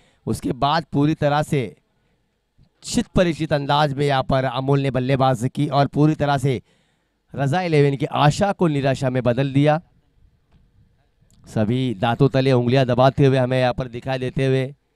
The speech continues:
रजा इलेवन के समर्थक, काफ़ी ज़्यादा तादाद में आज के दिन हमें रजा इलेवन टीम के समर्थक दिखाई दिए गए हैं, जिनका अपनी टीम के लिए सपोर्ट करने के लिए यहाँ पर काफ़ी ज़्यादा तादाद में आए हैं। अगली गेंद मोइनुद्दीन, इस मरतबा लेग स्टंप के बाहर, अंपायर का इशारा देखना होगा।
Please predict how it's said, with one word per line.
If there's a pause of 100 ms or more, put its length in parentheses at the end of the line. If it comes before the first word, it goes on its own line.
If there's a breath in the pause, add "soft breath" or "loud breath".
(240)
रजा
इलेवन
के
समर्थक,
काफ़ी
ज़्यादा
तादाद
में (400 soft breath)
आज
के
दिन
हमें
रजा
इलेवन
टीम
के
समर्थक
दिखाई
दिए
गए
हैं, (460 soft breath)
जिनका
अपनी
टीम
के
लिए
सपोर्ट
करने
के
लिए
यहाँ
पर (140)
काफ़ी
ज़्यादा
तादाद
में
आए
हैं। (1200)
अगली
गेंद
मोइनुद्दीन, (1300)
इस
मरतबा
लेग
स्टंप
के
बाहर,
अंपायर
का
इशारा
देखना
होगा।